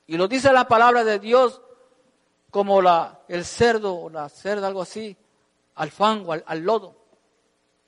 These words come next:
Estamos ya buscando a Dios, agradándole, y vamos de nuevo al pecado. Vamos de nuevo a los vicios. Vamos de nuevo a la barra. Vamos de nuevo allá a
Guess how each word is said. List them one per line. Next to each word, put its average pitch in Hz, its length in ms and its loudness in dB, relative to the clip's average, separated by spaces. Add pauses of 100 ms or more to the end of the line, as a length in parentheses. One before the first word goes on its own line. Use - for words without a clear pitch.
(140)
Estamos 226 340 0
ya 240 100 4
buscando 233 520 2
a 208 60 2
Dios, 240 300 4
agradándole, 226 680 2
y 196 40 2
vamos 226 300 2
de 220 120 -2
nuevo 226 400 2
al 214 100 0
pecado. 214 580 -14 (540)
Vamos 247 500 4
de 233 100 2
nuevo 240 280 4
a 226 40 4
los 214 160 -4
vicios. 226 440 -12 (360)
Vamos 269 500 4
de 233 120 6
nuevo 254 300 4
a 240 60 6
la 226 140 2
barra. 240 440 0
Vamos 269 520 4
de 254 100 2
nuevo 269 260 4
allá 269 360 4
a 233 100 -4